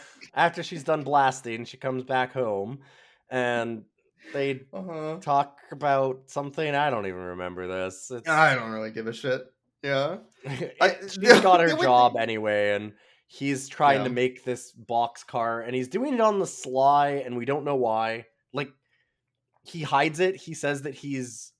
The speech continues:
Speaker 1: God, what, he tells her he's doing, like, some extracurricular stuff, something else. He's doing, like,
Speaker 2: Um,
Speaker 1: studying.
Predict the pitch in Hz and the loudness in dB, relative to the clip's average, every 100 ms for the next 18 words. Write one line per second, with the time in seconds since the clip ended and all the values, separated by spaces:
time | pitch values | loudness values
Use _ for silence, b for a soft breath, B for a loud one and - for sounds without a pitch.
0 | - 139 143 180 196 180 165 202 240 220 | -16 -14 -6 -4 -4 -6 -2 -2 0 -4
1 | 156 156 165 147 - 127 120 - - 117 | -4 -4 -4 -6 -8 -10 -12 -12 -10 -8
2 | 110 98 _ _ - 104 113 - 190 196 | -10 -14 _ _ -18 -14 -12 -8 -4 -2
3 | 185 - 196 185 185 175 170 175 175 170 | -4 -6 -6 -6 -8 -16 -12 -8 -6 -6
4 | 160 185 196 208 214 208 208 117 131 131 | -4 0 0 0 -2 -6 -6 -6 -4 -4
5 | 127 127 | -6 -8